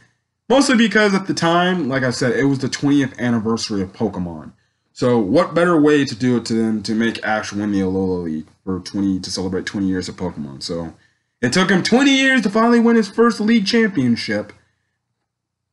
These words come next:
Will he do it? You know, stuff like that. Um, you know, right now his goal is to essentially get into the Pokemon League championships and fight Leon.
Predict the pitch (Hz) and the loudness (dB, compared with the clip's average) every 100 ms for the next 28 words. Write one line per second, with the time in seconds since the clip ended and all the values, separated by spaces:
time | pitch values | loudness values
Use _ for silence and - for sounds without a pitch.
0 | _ 120 135 143 117 143 165 165 - - | _ 0 4 2 4 4 4 2 -4 -18
1 | - _ _ _ _ _ _ 117 113 110 | -20 _ _ _ _ _ _ -4 -2 0
2 | 107 104 98 - 113 110 101 107 110 104 | -2 -4 -6 -4 -4 -4 -4 -2 -2 -4
3 | _ _ _ _ _ 101 104 104 107 107 | _ _ _ _ _ -2 -2 0 0 0
4 | 104 104 127 127 127 117 131 101 90 92 | -2 -2 0 2 2 0 -2 -4 -8 -12
5 | 107 120 120 113 107 - 113 107 104 101 | -2 2 2 2 -2 -4 -4 -2 -2 -2
6 | 95 - 113 101 110 104 113 107 107 95 | -4 -4 -8 -4 -4 -2 -2 -2 -4 -4
7 | 101 113 107 101 98 98 101 98 - - | -6 -6 -4 -4 -2 -2 -2 -4 -8 -8
8 | 101 98 98 98 95 - 98 92 - - | -4 -2 -2 -2 -2 -2 -4 -4 -12 -18
9 | _ _ _ _ _ 90 92 - 101 90 | _ _ _ _ _ -10 -8 -4 -4 2
10 | 147 127 92 80 | 2 2 0 -8